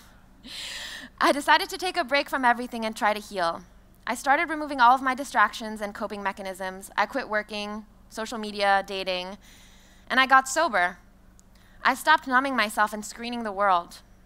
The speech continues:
And I was forced to sit with myself and with my feelings for the very first time and to reckon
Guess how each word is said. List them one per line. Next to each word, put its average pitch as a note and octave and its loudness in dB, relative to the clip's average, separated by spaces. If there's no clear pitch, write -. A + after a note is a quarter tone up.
And B3 0
I C4 6
was C#4+ -4
forced F#4 0
to D#4+ -8
sit E4 -4
with D#4+ -6
myself A3 0
and G#3+ -8
with A3 -8
my G#3+ -4
feelings G3 -6
for G#3 -10
the G#3 -8
very A3 -4
first G#3+ -12
time G3 0
and G#3 -6
to A#3+ -10
reckon C4+ 0